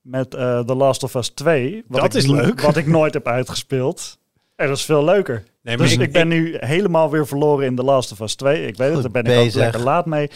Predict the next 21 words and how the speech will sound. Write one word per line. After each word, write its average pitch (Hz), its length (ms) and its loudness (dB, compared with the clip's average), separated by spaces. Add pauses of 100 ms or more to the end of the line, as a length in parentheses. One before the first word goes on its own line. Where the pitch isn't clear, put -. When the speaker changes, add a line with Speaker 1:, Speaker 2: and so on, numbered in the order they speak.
Speaker 3:
Ja. 131 200 -2 (440)
Speaker 1:
Wat 95 120 -12
Speaker 3:
Wel 113 120 0
Speaker 1:
een 117 80 2
Speaker 3:
leuk. 113 80 0
Speaker 1:
fantastische 123 480 -2
game 117 240 -4
is 104 80 -10
dat. 98 100 -10
Speaker 2:
Oké, 95 80 -6
ik 123 140 -8
weet 135 220 -4
wat 139 100 -2
er 113 60 -10
met 101 100 -2
Speaker 3:
Aha. 104 80 0
Speaker 2:
Jelle 123 140 0
aan 110 80 -6
de 104 60 -6
hand 101 240 -10
is. 104 200 -18